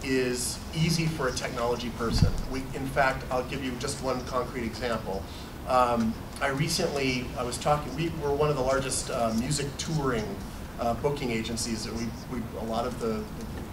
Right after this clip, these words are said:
you know, we're, we're the Katy Perry tour and things like that. That's all us. And so what happens is that, um, I was talking to music agents and I was talking about tour routing, and I was saying, "Well, you know, it's really interesting. When you're building out the tours,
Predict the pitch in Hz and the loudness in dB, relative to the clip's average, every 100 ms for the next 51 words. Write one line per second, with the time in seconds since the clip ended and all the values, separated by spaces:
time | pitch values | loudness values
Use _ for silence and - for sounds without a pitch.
0 | - 214 - - - - - - - 131 | -8 -8 -8 -8 -8 -8 -8 -8 -6 -6
1 | - - - - - 147 139 135 123 120 | -6 -8 -8 -8 -6 -4 -4 0 0 0
2 | 113 123 107 107 113 131 120 131 117 117 | 0 -2 -2 -2 -2 -4 -2 0 -2 -2
3 | 135 127 120 107 - - - - - 147 | 0 2 2 0 -2 -8 -8 -8 0 2
4 | 151 170 170 208 233 220 156 143 123 135 | 2 2 2 2 2 0 0 -2 -2 0
5 | 127 123 127 120 113 117 - - - - | 0 0 0 0 0 -2 -4 -10 -10 -6
6 | - 143 143 165 170 175 151 131 147 165 | 2 2 2 2 2 2 0 0 0 0
7 | 151 135 131 - 123 113 113 110 131 123 | -2 -2 -2 -2 0 0 0 -2 -4 -2
8 | 95 - 160 123 110 110 107 104 104 107 | -4 -4 -2 0 0 0 -2 -4 -4 -4
9 | 110 110 - - - - 135 123 - 117 | -4 -4 -6 -8 -8 -8 -4 -4 -4 -4
10 | 143 147 143 139 - 117 107 - - - | -2 0 0 -2 -4 -4 -4 -6 -10 -10
11 | - 123 117 139 165 170 147 135 135 107 | -6 -4 -4 0 0 2 0 0 -2 -4
12 | - 180 135 | -4 -2 0